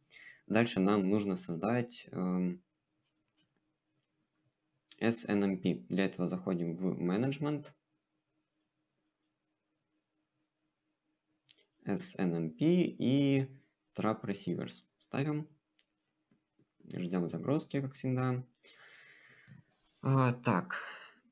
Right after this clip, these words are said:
villan S N M P. Копируем, нажимаем New.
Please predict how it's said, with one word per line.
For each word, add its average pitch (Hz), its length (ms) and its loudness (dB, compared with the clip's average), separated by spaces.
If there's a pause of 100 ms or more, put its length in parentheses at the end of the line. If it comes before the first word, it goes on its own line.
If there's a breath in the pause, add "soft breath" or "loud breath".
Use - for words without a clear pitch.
(180)
villan 104 680 0 (160)
S - 420 -4
N 101 220 -4
M 95 180 -4
P. 90 280 -4 (180)
Копируем, 151 640 -6 (280)
нажимаем 87 420 -2
New. 131 400 -2